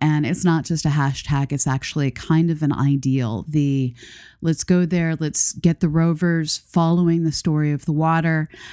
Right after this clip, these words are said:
Uh, Curiosity is out there doing one set of experiments. The Mars twenty twenty rover is going to land in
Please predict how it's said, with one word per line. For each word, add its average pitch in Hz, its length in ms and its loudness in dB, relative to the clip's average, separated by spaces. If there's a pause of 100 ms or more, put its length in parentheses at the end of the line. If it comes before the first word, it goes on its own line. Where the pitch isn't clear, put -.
(180)
Uh, 151 240 2
Curiosity 156 800 0
is 151 160 -2
out 147 280 0
there 147 140 2
doing 143 360 2
one 165 180 4
set 175 180 2
of 160 120 -4
experiments. 156 720 0
The - 80 0
Mars 139 260 0
twenty 147 300 0
twenty 147 340 0
rover 165 600 0 (420)
is 160 240 2
going 160 280 2
to 160 100 0
land 151 400 2
in 147 260 2